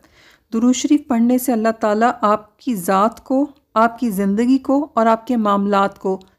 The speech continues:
चार चांद लगा देता है। दुरूद शरीफ जो है वो आपका बेहतरीन दोस्त है और दुरूद शरीफ आपके वक्त का बेहतरीन हासिल है कि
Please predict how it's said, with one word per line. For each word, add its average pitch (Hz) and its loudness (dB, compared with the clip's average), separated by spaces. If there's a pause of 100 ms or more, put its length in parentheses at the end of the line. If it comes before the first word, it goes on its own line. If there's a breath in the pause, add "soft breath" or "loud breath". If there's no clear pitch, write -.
(120)
चार 233 2
चांद 226 0
लगा 175 0
देता 165 -6
है। 196 -12 (760)
दुरूद 247 0
शरीफ 302 0
जो 302 -2
है 285 0
वो 285 -2
आपका 254 -2 (120)
बेहतरीन 269 2
दोस्त 196 -4
है 254 -2 (480 soft breath)
और 240 -2
दुरूद 240 -2
शरीफ 277 0
आपके 226 -2
वक्त 226 -4
का 262 -2
बेहतरीन 254 2
हासिल 190 -4
है 180 -6 (420)
कि - -20